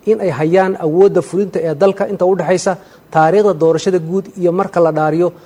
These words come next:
Ra'iisul Wasaare cusub, iyaga oo waajibaadkooda u fulinaya si cad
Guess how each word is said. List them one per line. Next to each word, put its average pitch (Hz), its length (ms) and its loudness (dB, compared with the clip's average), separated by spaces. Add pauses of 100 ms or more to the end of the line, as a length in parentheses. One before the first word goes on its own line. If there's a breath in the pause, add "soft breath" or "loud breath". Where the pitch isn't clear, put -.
(160 loud breath)
Ra'iisul 160 320 0
Wasaare 156 520 2
cusub, 165 280 -8 (120)
iyaga 190 200 4
oo 165 200 2
waajibaadkooda 170 720 0 (220)
u 196 60 -2
fulinaya 156 420 -2
si 147 140 -4
cad 147 200 0